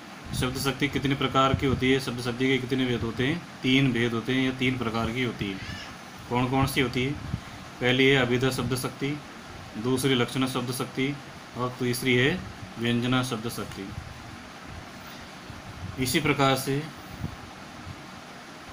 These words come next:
शब्द शक्ति के आधार पर, शब्द शक्ति के आधार पर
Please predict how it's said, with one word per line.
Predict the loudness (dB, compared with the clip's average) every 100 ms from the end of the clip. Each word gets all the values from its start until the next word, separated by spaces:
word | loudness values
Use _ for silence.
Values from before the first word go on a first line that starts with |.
| -12 -4
शब्द | 0 2 2
शक्ति | 2 2 0 2 2 0 -6 -14 -16 -14 -12 -12 -12 -14 -14 -14 -14 -14 -14 -14 -16 -14 -14 -14 -14 -4
के | 4 6
आधार | 6 6 4 4 2
पर, | 2 2 0 -6 -14 -14 -14 -14 -10 -10 -10 -12 -12 -12 -14 -14 -14 -14 -14 -14 -8 -6 -6 -6
शब्द | -4 -2
शक्ति | 0 0 2 4
के | 6
आधार | 4 2
पर | 2 -2